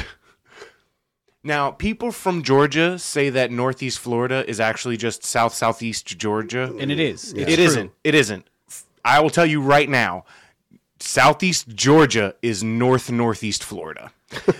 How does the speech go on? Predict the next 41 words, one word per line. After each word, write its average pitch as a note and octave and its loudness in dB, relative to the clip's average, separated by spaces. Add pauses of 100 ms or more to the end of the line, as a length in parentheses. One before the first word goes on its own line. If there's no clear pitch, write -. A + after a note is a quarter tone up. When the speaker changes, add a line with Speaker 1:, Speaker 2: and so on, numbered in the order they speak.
Speaker 2:
Okay. D3+ 2
Speaker 1:
Because B2 2
the C3 2
vibe D3+ 4 (120)
of B2+ 0
Southeast C#3 -2
Georgia B2 0
is A2+ -2
way B3+ 4
different F3 0
from D#3 2
the C#3 6
rest C3 4
of A2+ 0
Georgia. G2 -2
Speaker 2:
That's A3 -2
'cause A3+ -6
you're, G3+ -2
like, B3+ 0
right D#3 -4
on D#3+ -2
the C#3+ -6
border, A#2+ -4
too. A#2 -8
So B2+ -4
I, A#2 0
Speaker 1:
Yeah. G2+ 4
Speaker 2:
you F#3 -4
get A3 0
all D#3+ -4
the D#3 -6
people D3+ -8
who C3+ -8
come G3+ -2
to C#3 -6
Florida G2+ -4
Speaker 1:
I C3 4
have D#3 2
Speaker 2:
because D#3 0
it's - -6
Florida. C3 -4